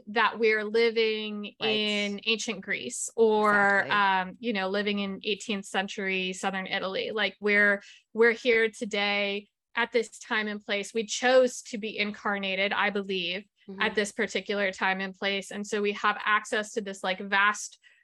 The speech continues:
Speaker 1: repertoire of ancestral knowledge, but at the same time, how and when we choose to apply it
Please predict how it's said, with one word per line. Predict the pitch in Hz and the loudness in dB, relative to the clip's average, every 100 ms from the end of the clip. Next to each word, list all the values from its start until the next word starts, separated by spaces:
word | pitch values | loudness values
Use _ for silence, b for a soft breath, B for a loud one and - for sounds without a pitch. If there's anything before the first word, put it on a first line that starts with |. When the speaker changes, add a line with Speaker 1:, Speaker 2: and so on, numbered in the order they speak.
| - | -6
Speaker 1:
repertoire | 220 220 202 220 214 - 220 208 220 254 269 - | 0 0 0 -2 -2 -4 0 2 4 4 4 0
of | 220 | -2
ancestral | 208 208 208 208 208 202 | -4 -4 -8 -6 -2 -2
knowledge, | 190 185 185 202 220 226 - | 2 2 4 4 2 0 -2
but | 214 | -2
at | 208 | -2
the | 214 | -6
same | - 208 202 | -4 -4 -4
time, | 208 208 202 196 196 b _ | -2 2 2 2 -4 b _
how | - 226 220 233 | -2 2 4 4
and | 208 | 2
when | 196 190 | 0 0
we | 208 | -4
choose | 214 - 202 208 | -6 -2 -2 -4
to | - 214 | -4 -4
apply | 196 - 196 185 | -4 0 4 4
it | 214 277 | 6 4